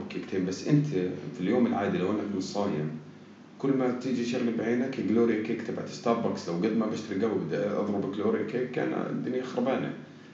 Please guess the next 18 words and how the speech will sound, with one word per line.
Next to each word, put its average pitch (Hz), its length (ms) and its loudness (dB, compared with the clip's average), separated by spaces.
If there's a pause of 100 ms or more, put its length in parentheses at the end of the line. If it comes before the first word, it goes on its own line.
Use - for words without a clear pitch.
(100)
هسا 101 240 2
أنت 120 140 4
جلوريا 117 380 4
كيك 104 240 -2
بتقدر 117 280 0
تاكلها 120 340 0
بس 135 340 -2
بالأوبن 110 380 0 (100)
تايم. 104 140 -2 (160)
تاني 110 260 0
يوم 117 140 2
بتروح 104 220 -2 (100)
تشتري - 240 -8
الأمريكان 101 520 0
كوفي 107 280 -2
تبعتك، - 320 -6 (340)
بتطلع 113 260 0
عليها. 113 320 0